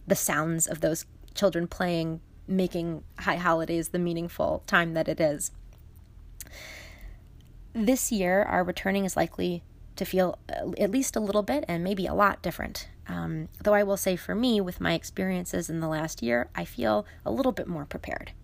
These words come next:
I'm personally feeling a new kind of returning to acting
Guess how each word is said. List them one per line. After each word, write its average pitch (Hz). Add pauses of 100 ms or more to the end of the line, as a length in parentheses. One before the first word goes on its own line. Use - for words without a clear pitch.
(800)
I'm 185
personally 220
feeling 185
a 175
new 208
kind 175
of 165
returning 160 (180)
to 156
acting 170